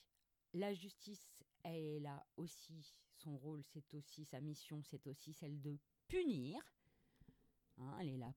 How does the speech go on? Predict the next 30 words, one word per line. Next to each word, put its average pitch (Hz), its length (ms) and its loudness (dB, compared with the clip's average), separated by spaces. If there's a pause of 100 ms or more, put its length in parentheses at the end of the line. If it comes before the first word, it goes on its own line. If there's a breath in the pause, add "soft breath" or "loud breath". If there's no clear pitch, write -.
pour - 180 -4 (100)
punir, 214 360 12 (140)
vous 175 100 0
pouvez 117 240 -4
le 123 80 0
noter 160 300 0
sur - 180 -6
le 123 60 -6
deuxième 139 400 -2
tiré, 226 280 -6 (280)
punir, 156 420 0 (460)
entre 139 240 -4
parenthèses, 127 600 -4 (200)
sanctionner 185 560 2
des 139 100 2
coupables. 135 480 -4 (2000)
Sanctionner 175 840 0 (140)
des 120 260 -6 (120)
coupables, 143 500 -2 (100)
S - 240 -2
A 139 60 0
N 131 260 -2 (100)
C - 260 -4
T - 340 -4
I 175 160 -2 (120)
O 151 180 4 (200)
N 143 200 4 (100)
N 139 180 4 (100)
E 160 180 8
R, 123 280 2